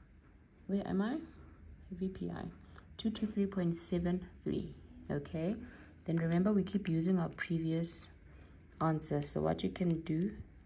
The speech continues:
just get back to the point where you had added it manually and just say answer, but pay attention to the chainage distance. So now we're moving from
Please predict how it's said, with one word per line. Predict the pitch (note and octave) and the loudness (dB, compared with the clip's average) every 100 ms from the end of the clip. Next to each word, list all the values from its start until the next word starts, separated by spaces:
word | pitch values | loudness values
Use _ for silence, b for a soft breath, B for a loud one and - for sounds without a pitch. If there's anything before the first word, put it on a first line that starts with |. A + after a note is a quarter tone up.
| - - - | -20 -20 -6
just | - E3+ - | -2 0 0
get | E3 - | -2 0
back | E3 D#3+ | -2 -2
to | - | -4
the | E3+ | -4
point | E3+ - F3 F3 E3+ | -4 0 2 2 0
where | D#3+ | 0
you | D#3+ D#3+ | 0 0
had | D#3 D#3 - | -2 -6 -2
added | F3+ F3 | 0 2
it | F3 F3 | 0 0
manually | E3+ F3 F#3 F#3+ G3 F#3+ | 2 4 4 4 4 2
and | F3 | 2
just | E3+ E3+ | 0 -2
say | - F3 - | -2 -2 -2
answer, | E3 E3+ - C4 D4 B B B B B | -2 -2 0 -2 -2 B B B B B
but | E3 - | -4 2
pay | F#3 | 2
attention | F3 F3+ F3 F3 F3 | 4 2 2 2 0
to | E3+ | 0
the | D3 | 0
chainage | - D#3+ D#3+ D#3+ - - | 0 0 0 0 -4 -6
distance. | D3 - D#3 D3+ - | -6 -4 -6 -4 -2
So | E3+ | 0
now | E3 F3 | 2 4
we're | F#3 | 4
moving | E3 D#3+ E3+ E3+ | 2 4 2 2
from | - D#3 E3+ | 0 -2 -2